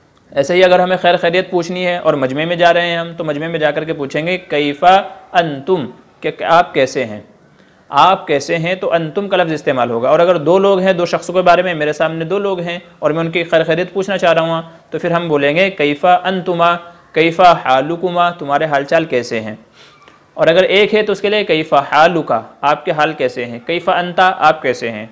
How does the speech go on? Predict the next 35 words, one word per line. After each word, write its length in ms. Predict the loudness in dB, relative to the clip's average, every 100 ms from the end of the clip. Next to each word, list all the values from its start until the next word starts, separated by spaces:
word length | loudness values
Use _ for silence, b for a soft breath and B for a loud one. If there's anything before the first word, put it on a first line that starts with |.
| -8
دو 260 | 0 0
ہیں 260 | 2 -2 -4 B B -8
تو 100 | -2
کیف 300 | 0 2 2 2
انتما، 500 | 2 0 -2 0 0 -4 -6
کیف 240 | -2 2
حالکما، 840 | 4 4 2 2 4 2 -4 -4 -2
آپ 240 | 0 0 -2
دونوں 200 | -6 -4
کیسے 320 | -4 -2 -6
ہیں۔ 160 | -6 -6
اور 120 | 0
اگر 160 | 2 2
دو 180 | 0 -2
سے 120 | 2
زیادہ 360 | 4 4 4
ہیں 200 | 2 -2 -6 B -4
اور 120 | 0
سامنے 300 | 2 0 0
موجود 400 | -2 -2 -2 -4
ہیں 120 | -4
تو 100 | -4
پھر 160 | -4 -4
کیف 300 | -4 -2 -2
حالکم 600 | 0 2 2 0 -4 -6 B B
یا 120 | -4
کیف 280 | -2 -4 0
انتم۔ 520 | 2 2 -2 -4 -8 -10 b b b _
تو 120 | 2
واحد 520 | 6 6 4 0 -4
مذکر 480 | -4 -2 -4 -2 -4
حاضر 360 | 0 0 0 -4
کے 140 | -4
لیے 280 | 0 0 0
انتا، 460 | -2 -4 0 0